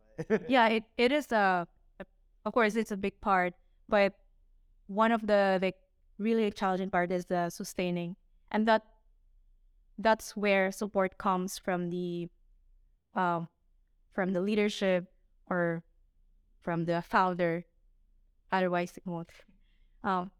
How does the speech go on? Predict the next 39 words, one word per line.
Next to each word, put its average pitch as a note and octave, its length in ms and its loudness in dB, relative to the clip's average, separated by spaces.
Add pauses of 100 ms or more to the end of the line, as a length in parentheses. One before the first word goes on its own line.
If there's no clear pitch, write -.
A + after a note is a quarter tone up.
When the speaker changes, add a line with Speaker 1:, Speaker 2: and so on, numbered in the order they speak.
Speaker 1:
It, - 160 -6
Speaker 2:
so, B3+ 140 4
Speaker 1:
it - 100 -2
Speaker 2:
yeah. C4+ 100 0
Speaker 1:
takes G#3+ 260 -2
a E3+ 60 0
top-down D3 520 2
approach. - 500 -10 (240)
Speaker 2:
Yeah. G3+ 100 -20 (120)
Speaker 1:
You're, D3+ 160 -20 (160)
you're D3 120 -2
not F#3 180 6
gonna E3+ 180 -2
build D3 240 0
culture C3+ 500 -2
by B2+ 180 0
your B2 140 0
agent C3 360 -4
saying, B2+ 180 0
"We're D3 120 2
gonna D3 160 0
make B2 180 -2
this A#2+ 200 -4
an A2 80 -4
awesome A2+ 340 -4
place." A2+ 420 -6 (500)
It C#3 180 -2
takes C#3+ 400 -2
leadership, C#3 720 -2 (320)
it - 40 -14
takes G3 200 0
everyone D3 480 0
bought B2+ 240 2
in C3 260 -2 (160)
from A2+ 180 -8
top - 360 -2
to A#2 80 -10
bottom. B2 500 -2 (520)
Otherwise, B2+ 960 2